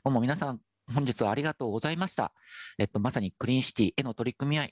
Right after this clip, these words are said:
エスディージーにつながる重要な取り組みというふうに考えております。で、まさに皆様の本日の報告を伺い、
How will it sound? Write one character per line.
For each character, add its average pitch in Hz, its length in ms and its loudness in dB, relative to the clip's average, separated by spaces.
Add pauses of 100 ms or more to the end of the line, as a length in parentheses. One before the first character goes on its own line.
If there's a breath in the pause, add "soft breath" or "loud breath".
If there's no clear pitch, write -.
エ - 80 -4
ス 117 140 -2
デ 127 80 6
ィ - 20 6
ー - 20 4
ジ 147 120 -4
ー - 20 0
に 110 100 4
つ - 140 -6
な 131 80 2
が 135 80 2
る 131 100 0
重 143 140 -6
要 156 60 0
な 170 100 2
取 151 180 -2
り - 60 -8
組 147 120 0
み 147 60 2
と 151 120 2
い 151 40 2
う - 40 0
ふ - 60 0
う 160 40 2
に 110 100 2
考 107 260 2
え 113 80 4
て - 280 0
お 117 60 -2
り 131 60 2
ま 147 100 2
す。 - 200 -2 (460 loud breath)
で、 127 160 2 (200 loud breath)
ま 175 80 2
さ 185 100 0
に 131 100 0
皆 131 160 2
様 123 200 2
の 95 180 0 (120)
本 131 120 6
日 127 160 0
の 98 100 6
報 113 160 4
告 - 240 0
を 117 80 8
伺 147 300 0
い、 95 160 -4